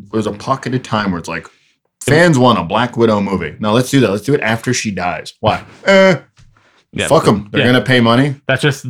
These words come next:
Speaker 1: That's the problem.
Speaker 2: that's just
Speaker 1: Fuck 'em.
Speaker 2: stringing people along
Speaker 1: <laughs> Yeah.
Speaker 2: and seeing if you can do it and then not knowing what to do with it 'cause the whole theater system just got upended on you.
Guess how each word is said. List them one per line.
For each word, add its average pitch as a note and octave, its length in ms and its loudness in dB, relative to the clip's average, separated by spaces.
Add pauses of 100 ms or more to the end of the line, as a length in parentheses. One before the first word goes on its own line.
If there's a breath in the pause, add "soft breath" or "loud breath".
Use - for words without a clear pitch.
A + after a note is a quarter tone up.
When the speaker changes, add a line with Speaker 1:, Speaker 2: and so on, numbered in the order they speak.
(120)
Speaker 1:
That's - 240 0
the B2+ 80 2
problem. C3+ 480 2
Speaker 2:
that's B2 160 -4
just B2 100 -4
Speaker 1:
Fuck - 240 2
'em. G3 60 0
Speaker 2:
stringing C3 720 0
people B2+ 240 -4
along G#2+ 500 -4
Speaker 1:
<laughs> D3+ 60 4
Yeah. C#3 160 4
Speaker 2:
and D#2+ 80 -4
seeing A2 220 -6
if G#2 100 -8
you G2+ 80 -8
can G2 100 -12
do G#2 140 -6
it G2+ 60 -8
and F2+ 100 -12
then F#2+ 240 -8
not G#2 180 -6
knowing G#2+ 220 -4
what G#2 80 -8
to G#2+ 80 -8
do A2+ 160 -4
with G#2 120 -6
it G#2 140 -8
'cause G#2 160 -6
the - 80 -4
whole A2 500 -4
theater A2 280 -2
system G#2 400 -8
just G#2+ 120 -12
got A2 200 -6
upended A2+ 360 -8
on A2 180 -14
you. G#2+ 140 -12